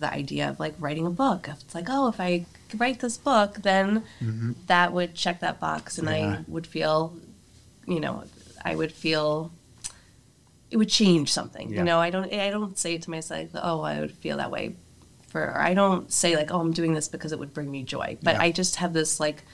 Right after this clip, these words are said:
Speaker 1: kind of vague notion that that would be a really good thing to do,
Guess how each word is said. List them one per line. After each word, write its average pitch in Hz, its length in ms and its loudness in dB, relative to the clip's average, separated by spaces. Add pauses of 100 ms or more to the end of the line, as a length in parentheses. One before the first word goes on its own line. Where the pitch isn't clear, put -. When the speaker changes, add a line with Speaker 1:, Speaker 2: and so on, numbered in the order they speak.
(460)
Speaker 1:
kind 175 220 2
of 151 320 4 (320)
vague 175 300 6
notion 160 640 2
that 170 220 -6
that 196 160 2
would 175 100 -4
be 151 120 -2
a 143 40 -2
really 147 300 -2
good 135 200 -8
thing 143 200 -10
to - 100 -14
do, 85 160 -8